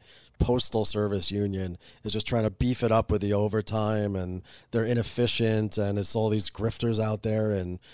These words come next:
middle America who are on that mail route simply to take in that sweet, sweet taxpayer money.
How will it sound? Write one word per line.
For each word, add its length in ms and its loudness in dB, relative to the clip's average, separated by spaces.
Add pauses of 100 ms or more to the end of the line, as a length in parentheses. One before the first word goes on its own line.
(220)
middle 240 4
America 600 2
who 140 2
are 200 2
on 200 0
that 180 2
mail 280 2
route 240 0
simply 400 -2
to 100 0
take 320 -4
in 240 -2
that 240 -4
sweet, 340 -2
sweet 220 -2
taxpayer 560 -2
money. 380 -4